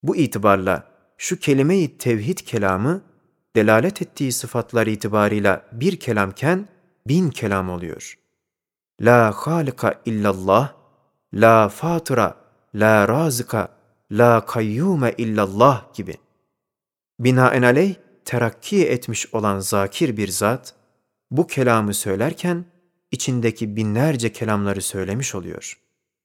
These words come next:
İ'lem eyyuhel aziz. Madem ki her şeyin Allah'tan olduğunu bilirsin ve ona izanın vardır, zararlı menfaatli her şeyi tahsin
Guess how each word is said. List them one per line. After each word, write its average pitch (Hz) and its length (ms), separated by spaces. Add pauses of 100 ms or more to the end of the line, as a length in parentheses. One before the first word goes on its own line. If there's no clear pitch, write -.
(1080)
İ'lem 117 560
eyyuhel 101 420
aziz. 90 480 (680)
Madem 143 440
ki 117 180
her 147 240
şeyin 127 440
Allah'tan 117 560
olduğunu 104 480
bilirsin 104 440 (720)
ve 113 120
ona 156 340
izanın 127 560
vardır, 95 500 (720)
zararlı 143 580
menfaatli 135 760
her 151 220
şeyi 123 420
tahsin 160 640